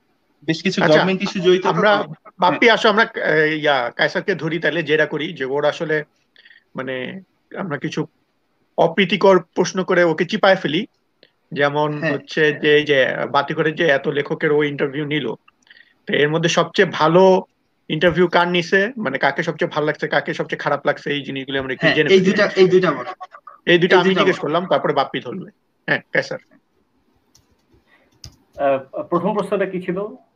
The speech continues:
Speaker 2: প্রথম প্রশ্ন হচ্ছে কার interview নিয়ে সবচেয়ে ভালো লাগছে?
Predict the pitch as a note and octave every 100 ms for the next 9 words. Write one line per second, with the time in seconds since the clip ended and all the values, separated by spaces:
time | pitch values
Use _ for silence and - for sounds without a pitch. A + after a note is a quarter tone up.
0 | _ _ _ _ - - - F#3 A3 A3+
1 | A3 A#3+ B3+ - C4+ C#4 B3 - - F3
2 | G3 G3+ G3+ G3 A#3 A3 A3 A3+ F3 F#3+
3 | F#3 C3+ A#2 - -